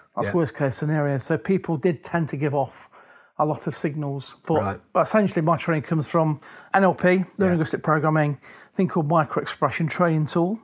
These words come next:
Speaker 1: um, and, and psychology
Speaker 2: Yeah.
Speaker 1: and, and experience.
Speaker 2: Okay.
Speaker 1: Really.
Speaker 2: So I can see this interview going down two roads, and let's have some fun here. Some
Speaker 1: Sure.
Speaker 2: sort of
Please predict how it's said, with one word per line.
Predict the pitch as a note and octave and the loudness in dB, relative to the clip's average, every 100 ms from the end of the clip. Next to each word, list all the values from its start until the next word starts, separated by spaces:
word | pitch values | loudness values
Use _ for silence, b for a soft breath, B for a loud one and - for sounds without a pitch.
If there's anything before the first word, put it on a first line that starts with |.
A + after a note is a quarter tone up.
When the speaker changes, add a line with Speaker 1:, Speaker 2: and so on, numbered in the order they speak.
| _ - | _ -2
Speaker 1:
um, | D3 C#3+ C#3+ C#3+ C3+ - | 2 4 2 2 -2 -2
and, | E3 | 0
and | D#3 D#3 D3+ | 0 -2 0
psychology | F3+ F#3 G3+ E3+ D3 - | 0 0 -2 -4 -6 -4
Speaker 2:
Yeah. | A2 | -2
Speaker 1:
and, | D#3 | 2
and | D#3 | 2
experience. | D#3+ - G3+ A3 A3 - - - _ A2+ | 2 0 2 2 2 -2 -8 -16 _ -8
Speaker 2:
Okay. | G2 - - | -6 -8 -8
Speaker 1:
Really. | D3 D3+ | -8 -6
Speaker 2:
So | - C3 G#2+ B B - | -4 -2 -2 B B 0
I | F#3 | 2
can | F#3+ | 0
see | D#3 D3+ C3+ | 0 0 0
this | B2 A#2+ G#2+ | 0 0 0
interview | A#2+ G#2 G2 A2 | -2 -2 -4 -2
going | G#2 G#2+ G#2 G#2 G#2+ | 0 0 0 -2 -2
down | A2 A2 G#2+ | 0 2 0
two | - C3+ | -2 -2
roads, | A2+ G#2 G#2 G#2 | 0 -2 -2 -4
and | A2 G#2+ - | -6 -6 -4
let's | A#2 A#2 | -2 -2
have | A#2+ | -4
some | F#2+ G#2 | -4 -8
fun | - G#2+ G#2 | -4 -4 -4
here. | F#2 G2+ | -6 -8
Some | - B2+ A2+ | -4 -2 -2
Speaker 1:
Sure. | - - F#3 | -4 -4 -4
Speaker 2:
sort | D#3+ C#3 | -2 -2
of | A#2 | -4